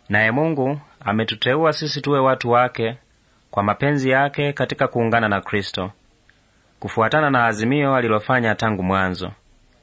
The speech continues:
Basi, sisi tuliotangulia kumtumainia Kristo, tunapaswa kuusifu utukufu wa Mungu. Nanyi pia watu wa mataifa mengine, mliousikia ujumbe wa kweli, yani habari njema, iliyowaletea wokovu,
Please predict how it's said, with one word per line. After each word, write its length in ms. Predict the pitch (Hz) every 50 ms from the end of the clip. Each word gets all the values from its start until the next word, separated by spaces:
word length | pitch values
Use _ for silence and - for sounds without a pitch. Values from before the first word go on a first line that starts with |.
| _ _ _ _ _ _ _
Basi, 480 | - 104 113 123 123 - - 113 110 131 139 - _ _ _ _ _ _ _ _ _ _ _
sisi 380 | - - - 160 160 - 165
tuliotangulia 800 | 143 - 147 151 156 156 151 147 135 131 127 135 143 151 151 147
kumtumainia 800 | 147 - 143 131 117 - 127 123 120 123 120 127 139 147 143 135
Kristo, 540 | - - 135 127 117 - - 90 92 101 123 120 - _ _ _ _ _ _ _ _ -
tunapaswa 520 | - 104 104 104 - 147 156 151 - 147
kuusifu 580 | - - 139 135 127 - - 147 143 - 143 131
utukufu 480 | 120 - 113 - 127 120 110 - 104
wa 100 | 101 95
Mungu. 420 | 95 95 95 95 92 90 90 - - - _ _ _ _ _ _ _ _ _ _ _ _ _ _ _ _ -
Nanyi 260 | 117 143 160 156 139
pia 280 | - 147 143 139 127
watu 240 | 120 123 123 120 -
wa 60 | 120
mataifa 440 | 110 110 104 - 110 113 113 - 117 107
mengine, 540 | 104 98 98 95 113 110 101 92 92 113 117 _ _ _ _ _ _ _ _ _ _ _
mliousikia 680 | - 98 110 123 131 131 131 123 - 131 - - 156 151
ujumbe 300 | 147 143 143 151 143 139
wa 140 | 131 127 120
kweli, 520 | - - 139 127 110 95 95 98 104 113 117
yani 220 | 113 110 113 117 110
habari 320 | 110 107 117 120 123 123
njema, 480 | 113 113 104 110 104 92 90 87 95 117 113 - _ _ _ _ _ _ _ _ _ _ _ -
iliyowaletea 800 | 95 110 120 135 139 135 131 123 120 117 - - 147 143 139 131
wokovu, 600 | 123 120 - 135 123 117 98 87 90 90 95